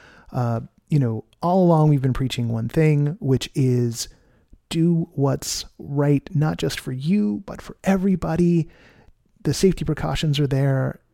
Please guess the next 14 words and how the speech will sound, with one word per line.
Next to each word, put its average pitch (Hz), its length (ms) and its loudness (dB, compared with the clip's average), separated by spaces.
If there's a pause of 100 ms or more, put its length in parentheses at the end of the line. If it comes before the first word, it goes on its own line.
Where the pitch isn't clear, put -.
uh, 131 220 -2
not 156 220 2
just - 160 -2
to - 80 -8
keep - 200 -4
you 147 120 0
from 139 160 -2
getting 127 280 -6
sick, - 360 -8
but - 160 -6
to 143 120 -2
beat 139 480 0
this 127 300 -2
thing 120 460 0